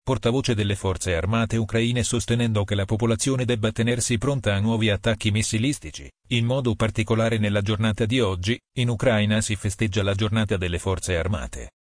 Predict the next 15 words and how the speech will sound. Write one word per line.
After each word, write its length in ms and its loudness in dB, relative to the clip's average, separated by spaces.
"Dobbiamo 440 2
essere 320 0
pronti", 320 0
afferma, 600 0
"l'intera 440 2
nazione 460 0
ucraina 540 2
deve 240 0
vivere 320 0
in 100 0
tali 280 2
realtà, 460 0
senza 420 2
alcun 300 0
panico, 640 -6